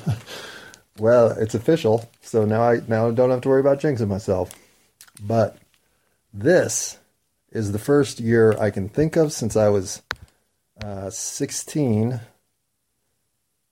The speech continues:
Well, no, s-, fifteen. Well, sixteen. Okay. This is the first year in almost forty that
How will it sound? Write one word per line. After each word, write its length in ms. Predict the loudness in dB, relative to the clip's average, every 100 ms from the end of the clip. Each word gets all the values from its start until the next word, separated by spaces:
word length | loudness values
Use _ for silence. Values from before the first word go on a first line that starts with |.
| -14 -14 -16 _ _ _
Well, 400 | -6 -4 -4 -6
no, 280 | -8 -6 -4
s-, 300 | -6 -10 -12 _
fifteen. 600 | -10 -8 -8 -10 -8 -10 -10
Well, 160 | -10
sixteen. 600 | -10 -12 -12 -12 -10 -10 -10 -6 -2
Okay. 360 | -2 -4 -8 -12 -20 -20 -20 _ _ _ -4
This 160 | -2
is 120 | 0
the 80 | -4
first 380 | 0 2 2 0
year 380 | 0 0 -2 -10 _ _ _ _ _ _ _ _ _ _ _
in 140 | 0
almost 640 | 2 4 4 2 -2 -12 -18 _
forty 560 | -2 2 2 2 -10 -20 _ _ _ _ _ _ _ _ _ _ _ _ _ _ -6
that 380 | 0 0 -2